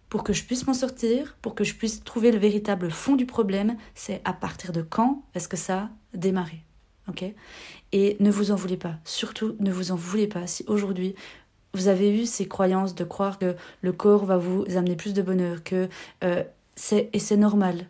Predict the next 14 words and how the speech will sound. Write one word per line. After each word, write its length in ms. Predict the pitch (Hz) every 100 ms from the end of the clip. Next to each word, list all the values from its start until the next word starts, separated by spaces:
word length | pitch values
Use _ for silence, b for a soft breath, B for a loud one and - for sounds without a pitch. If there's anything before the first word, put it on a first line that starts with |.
| -
de 100 | 180
les 160 | 185 196
avoir, 300 | 185 196 196
c'est 260 | 202 185
votre 240 | 175 170 190
mental, 400 | 196 190 180 185
c'est 260 | - 170 170
moi, 200 | 196 208
Albert, 440 | 190 190 190 185
qui 140 | -
me 60 | 190
le 60 | 170
disait 240 | 170 190
aussi, 380 | 185 - 190